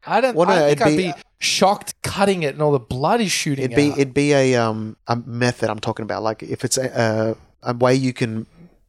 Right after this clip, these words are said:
Speaker 1: Stuff it in a bag and slam it on a wall.
Speaker 2: Yeah, grab it by the neck and just r-, swing it around until the r-, head, head rips off.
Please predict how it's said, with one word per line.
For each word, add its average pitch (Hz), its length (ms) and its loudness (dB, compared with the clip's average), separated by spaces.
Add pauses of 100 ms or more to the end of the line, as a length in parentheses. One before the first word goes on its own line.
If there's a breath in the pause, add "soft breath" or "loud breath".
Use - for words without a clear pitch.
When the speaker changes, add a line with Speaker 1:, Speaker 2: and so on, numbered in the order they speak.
Speaker 1:
Stuff - 360 -4
it 147 60 -2
in 143 40 -2
a 139 120 0
bag 135 360 0
and 131 100 -6
slam 143 360 -2
it 131 80 -4
on 135 120 -2
a 139 60 -4
wall. 131 180 0
Speaker 2:
Yeah, 147 280 4
grab 139 320 0
it 143 60 2
by 135 120 4
the 127 80 0
neck 127 180 2
and 117 80 -8
just 120 140 2
r-, 113 160 -4 (180)
swing 139 560 0
it 143 80 2
around 135 200 4
until 120 200 2
the 120 220 -4
r-, 107 60 -14
head, 117 240 -2
head 113 200 -2
rips 113 220 -2
off. 110 240 -2